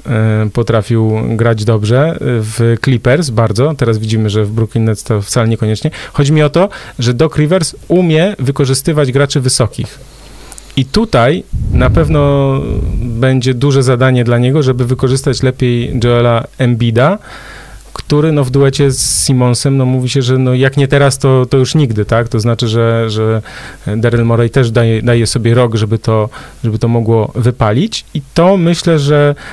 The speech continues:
te zmiany pewne mogą, mogą mieć, e, znaczenie. Jeszcze jest taka jedna ciekawostka, słuchaj, w zeszłym sezonie Philadelphia u siebie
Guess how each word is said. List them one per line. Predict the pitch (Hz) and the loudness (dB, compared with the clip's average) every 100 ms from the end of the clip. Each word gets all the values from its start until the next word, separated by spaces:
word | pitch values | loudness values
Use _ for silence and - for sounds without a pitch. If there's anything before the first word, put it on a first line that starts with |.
| - | -4
te | 123 | 0
zmiany | 110 160 170 143 | 2 4 4 2
pewne | 123 107 110 131 175 196 - | 2 0 2 0 0 -4 -6
mogą, | 123 127 127 127 127 127 131 135 - - - - - - 147 | -2 0 0 2 2 2 0 -4 -14 -18 -20 -20 -20 -12 -4
mogą | 135 131 123 123 | 0 2 2 2
mieć, | 123 120 - - 127 120 120 | 2 0 -4 -2 0 2 2
e, | |
znaczenie. | 107 127 123 131 117 160 208 - - - | 2 0 2 2 2 2 -2 -10 -8 -4
Jeszcze | 131 151 | -2 0
jest | - | 0
taka | 151 | 2
jedna | 151 165 | 2 2
ciekawostka, | - 147 135 139 - 120 | 0 0 2 0 0 -4
słuchaj, | - 120 139 151 | -2 0 0 0
w | |
zeszłym | 117 139 143 | -2 0 0
sezonie | - 123 131 120 147 175 - - - - | 0 0 2 2 0 -2 -10 -20 -20 -16
Philadelphia | - 131 131 143 123 127 123 185 - - - - - | -4 0 4 2 2 2 2 0 -4 -12 -10 -6 -2
u | 127 | -2
siebie | - 135 110 117 143 | 0 0 2 2 2